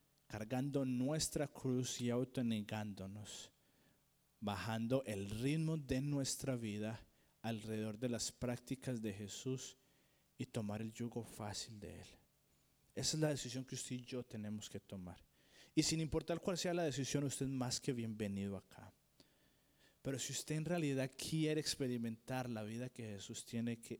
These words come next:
para usted, hay que tomar una decisión difícil, sí, de reorganizar, y puede significar dejar muchas cosas, pero por algo mucho más grande.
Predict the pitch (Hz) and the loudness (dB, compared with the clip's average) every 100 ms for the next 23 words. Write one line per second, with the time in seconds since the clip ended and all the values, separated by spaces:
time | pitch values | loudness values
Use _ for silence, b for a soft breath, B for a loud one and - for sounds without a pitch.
0 | - - 117 101 - 113 104 - b b | -6 -4 -4 -4 -6 -6 -6 -10 b b
1 | b b b b b _ _ _ _ _ | b b b b b _ _ _ _ _
2 | _ _ - - 127 - 127 127 131 131 | _ _ -12 -8 -6 -2 -2 0 0 0
3 | 123 - 110 - 110 107 - - 110 120 | 0 -2 -4 -2 -2 -2 -4 -8 0 2
4 | 113 - 180 185 - 196 - - 185 226 | 2 4 4 6 4 4 4 4 4 4
5 | B B B B 143 147 143 143 143 139 | B B B B 6 6 8 6 6 4
6 | 131 123 - 175 196 185 - 156 170 165 | 4 6 6 6 4 2 4 6 6 4
7 | 143 143 - 135 143 143 151 156 151 156 | 2 0 0 2 4 4 4 2 2 2
8 | - - 165 156 175 - - b b b | 2 4 2 4 0 0 -6 b b b
9 | - - _ - - - 131 131 131 131 | -20 -20 _ -20 -20 -6 -2 -2 -2 -2
10 | 135 151 147 156 160 165 139 - 117 101 | 2 4 4 6 6 6 4 4 2 2
11 | 101 104 - 90 90 101 - - | 0 -2 -4 -6 -8 -10 -10 -10